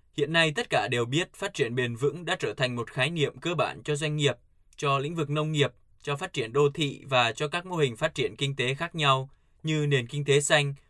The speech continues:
hoặc nền kinh tế tuần hoàn. Nhưng cần phải trả lời cho câu hỏi, phát triển bền vững theo hướng nào?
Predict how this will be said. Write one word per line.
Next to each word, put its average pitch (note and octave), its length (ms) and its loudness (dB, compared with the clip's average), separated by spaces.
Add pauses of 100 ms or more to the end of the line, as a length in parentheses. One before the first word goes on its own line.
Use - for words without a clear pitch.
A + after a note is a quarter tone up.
hoặc C3+ 220 2
nền B2+ 200 -4
kinh C#3+ 180 -2
tế C3 260 2
tuần B2 140 0
hoàn. A2 320 -2 (1120)
Nhưng G3+ 120 -2
cần D#3+ 160 2
phải C3+ 180 6
trả B2 140 2
lời C#3 280 6
cho G3 120 -2
câu G#3+ 200 4
hỏi, A#2+ 260 2 (760)
phát A#3 140 -4
triển D3 180 2
bền C#3 180 8
vững E3+ 260 -4
theo F#3 180 -4
hướng E3+ 200 -2
nào? C3+ 320 0